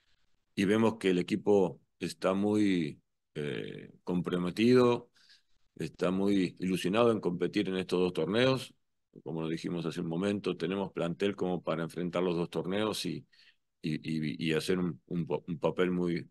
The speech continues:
muy importante, que siempre es llegar a una final,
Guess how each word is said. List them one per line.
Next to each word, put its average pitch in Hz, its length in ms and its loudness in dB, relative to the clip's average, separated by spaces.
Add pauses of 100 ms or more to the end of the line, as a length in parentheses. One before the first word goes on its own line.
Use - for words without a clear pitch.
muy 90 160 -2
importante, 120 680 0
que - 120 -14
siempre 87 600 -2
es - 240 -4 (720)
llegar 87 180 6
a 92 40 2
una 92 140 0
final, 143 520 2